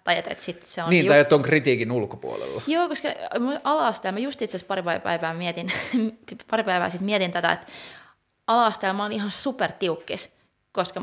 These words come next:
Speaker 1: mulla oli niin käsite sillä, että mikä on täydellistä. Ja sit mun kaverit rupes kans kiusaa mua silleen täydelliseksi. Ja sit tähän mun jotenkin silleen kosto oli, että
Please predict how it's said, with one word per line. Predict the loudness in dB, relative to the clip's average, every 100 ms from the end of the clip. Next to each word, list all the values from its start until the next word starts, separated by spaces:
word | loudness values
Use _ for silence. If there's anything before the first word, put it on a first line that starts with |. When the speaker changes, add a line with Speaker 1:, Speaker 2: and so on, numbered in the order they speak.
| -10
Speaker 1:
mulla | -6 -2 -2
oli | -2
niin | -4 -2
käsite | -2 -2 -4 -8
sillä, | -8 -6
että | -6
mikä | -4 -4
on | -4
täydellistä. | 0 0 0 -2 -4 -8 -10
Ja |
sit | -8
mun | -2
kaverit | 0 2 0 -4
rupes | -8 -8
kans | -10 -6
kiusaa | -2 -2 -2 -6
mua | -4 -8
silleen | -6 -6 -2
täydelliseksi. | 0 2 2 -2 -2 -6 -8 -10 -14 -20 -14 -8
Ja |
sit | -8 -2
tähän | -2 0 -4
mun | -4
jotenkin | -6 -8 -8
silleen | -10 -8 -8 -4
kosto | -4 -2 -4 -4
oli, | -6
että | -10